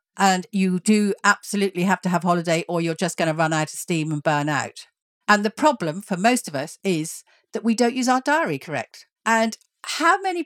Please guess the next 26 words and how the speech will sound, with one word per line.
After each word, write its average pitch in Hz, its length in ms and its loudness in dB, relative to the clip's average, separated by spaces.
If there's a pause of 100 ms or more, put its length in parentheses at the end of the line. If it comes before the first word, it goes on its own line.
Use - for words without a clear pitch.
of 220 160 -2
you, 196 200 -2
'cause - 160 -4
I 170 60 2
know 175 100 0
it's - 160 -2
happened - 220 0
to 233 60 -4
me, 170 320 -2 (300)
will 185 220 0
open 320 260 2
your 208 100 0
diary 165 460 2
on 196 300 -2 (140)
probably 196 240 -4
Sunday 156 300 -2
night 143 240 -2
just - 180 -4
to 139 80 -10
see 147 160 -2
how 139 240 0 (300)
next 160 280 -6
week's 165 180 0
gonna 160 140 -2
pan 175 260 -6
out, 170 340 -4